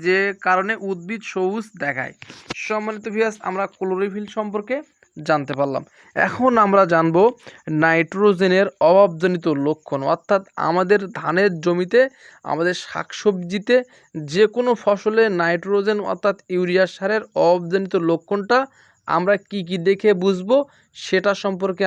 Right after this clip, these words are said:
আমরা এখন জানব। মাটিতে নাইট্রোজেনের পুষ্টি উৎপাদনের ঘাটতি বা অভাব দেখা দিলে ক্লোরোফিল সংশোধনের হার অনেকাংশ কমে যায়। অর্থাৎ মাটিতে যদি নাইট্রোজেনের ঘাটতি থাকে তাহলে কিন্তু আমাদের সর্বপ্রথম সমস্যা হবে,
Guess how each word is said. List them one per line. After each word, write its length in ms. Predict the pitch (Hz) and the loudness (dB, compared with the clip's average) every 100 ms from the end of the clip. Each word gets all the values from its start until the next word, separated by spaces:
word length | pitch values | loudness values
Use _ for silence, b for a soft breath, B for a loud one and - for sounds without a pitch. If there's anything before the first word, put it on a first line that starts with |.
| 175 | 2
আমরা 140 | 160 156 | 2 0
এখন 140 | 156 147 | 0 -2
জানব। 220 | - - - _ _ b b b b b b | -4 -6 -14 _ _ b b b b b b
মাটিতে 400 | 165 165 202 226 240 190 | 0 2 2 4 2 4
নাইট্রোজেনের 640 | 175 175 233 233 240 233 220 | 2 2 2 2 2 0 -2
পুষ্টি 340 | 214 - - 208 190 | -4 -4 -4 -4 -4
উৎপাদনের 480 | - 202 190 185 170 | -2 0 2 0 -2
ঘাটতি 380 | 160 196 - 185 156 - _ - | -4 -6 -6 -6 -6 -8 _ -6
বা 140 | 170 170 165 | 2 4 6
অভাব 220 | 185 208 185 160 | 6 4 0 0
দেখা 200 | 190 226 202 | 0 2 2
দিলে 160 | 180 175 b b b b | 2 2 b b b b
ক্লোরোফিল 520 | 190 196 220 214 240 226 - | 4 6 4 2 -2 -2 -6
সংশোধনের 840 | - 190 190 196 - - 220 196 180 - b b | -2 -2 -2 -4 -8 -4 0 2 0 -4 b b
হার 200 | - 185 185 180 | 2 6 6 4
অনেকাংশ 420 | 185 185 190 202 - 202 | 2 2 0 -2 -6 -4
কমে 240 | 175 160 139 | -2 -2 -2
যায়। 140 | 139 _ b b b | -6 _ b b b
অর্থাৎ 420 | 165 196 247 247 - 175 165 | 0 2 4 4 2 -8 0
মাটিতে 320 | 165 180 208 208 220 | 2 2 0 -2 -2
যদি 140 | 214 220 180 | 0 2 2
নাইট্রোজেনের 640 | 170 175 214 208 220 190 165 | 2 2 2 2 2 0 0
ঘাটতি 220 | 175 226 214 | 0 0 0
থাকে 160 | 190 170 | 0 0
তাহলে 200 | 175 202 202 | 0 0 -2
কিন্তু 180 | 208 208 180 | -2 0 2
আমাদের 260 | 196 180 165 b b - - | 2 2 -2 b b -18 -6
সর্বপ্রথম 580 | 208 214 202 202 214 214 - | 2 2 2 0 -2 -4 -2
সমস্যা 280 | 196 196 202 | -4 -2 0
হবে, 120 | 170 | 0